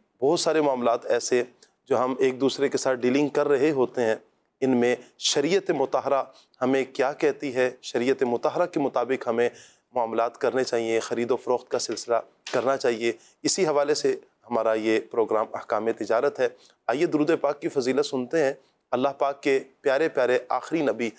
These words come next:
محمد عربی صلی اللہ تعالیٰ علیہ وآلہ وسلم نے ارشاد فرمایا، "جس نے مجھ پر ایک بار درود پاک بھیجا، اللہ پاک اس پر دس رحمتیں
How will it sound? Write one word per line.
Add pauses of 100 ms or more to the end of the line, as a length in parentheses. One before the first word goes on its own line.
(260)
محمد
عربی (320)
صلی
اللہ
تعالیٰ
علیہ
وآلہ
وسلم
نے
ارشاد
فرمایا، (340)
"جس
نے
مجھ
پر (140)
ایک
بار (400)
درود (120)
پاک
بھیجا، (380)
اللہ
پاک
اس
پر
دس
رحمتیں